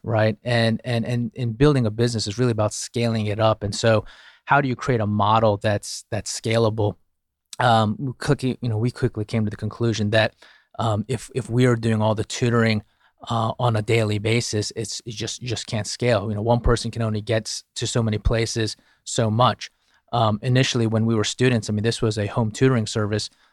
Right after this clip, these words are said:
where we would go to people's houses, or we would meet them at a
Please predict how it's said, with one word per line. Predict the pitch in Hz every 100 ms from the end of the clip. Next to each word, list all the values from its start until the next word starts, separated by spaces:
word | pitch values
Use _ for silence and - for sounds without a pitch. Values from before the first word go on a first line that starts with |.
| -
where | 113 113
we | 113
would | 113
go | 107 113
to | 107
people's | 113 104 -
houses, | 107 107 - 107 107 - _ _
or | - 120
we | 110 117
would | 107
meet | 113 110
them | 113 107
at | 104 104
a | 101